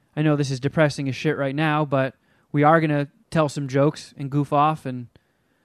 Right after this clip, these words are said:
um, it's,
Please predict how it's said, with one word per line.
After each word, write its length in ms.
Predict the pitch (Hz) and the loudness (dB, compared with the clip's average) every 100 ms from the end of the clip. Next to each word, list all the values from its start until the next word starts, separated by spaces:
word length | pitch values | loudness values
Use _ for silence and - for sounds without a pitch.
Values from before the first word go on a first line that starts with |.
| _ _ - | _ _ -6
um, 680 | 131 127 123 120 120 120 _ _ _ _ _ _ _ _ _ _ _ _ _ _ _ _ _ _ - | -2 -2 -2 -4 -6 -12 _ _ _ _ _ _ _ _ _ _ _ _ _ _ _ _ _ _ -6
it's, 400 | 151 - - | -6 -6 -16